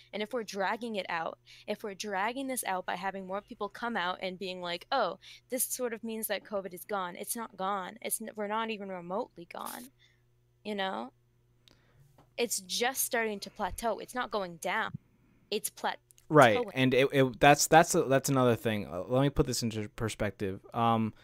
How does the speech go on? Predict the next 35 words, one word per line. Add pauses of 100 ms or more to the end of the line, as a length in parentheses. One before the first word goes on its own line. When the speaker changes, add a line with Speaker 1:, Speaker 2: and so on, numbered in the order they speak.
(640)
Speaker 2:
the
curve
is
flattened, (680)
and
when
you
flatten
the
curve,
it
does
not
go
down.
That
is
not
what's
gonna
happen. (380)
Um, (100)
if, (280)
for
example,
this
quarantine
stays (400)
and
no
businesses
are
allowed
to
open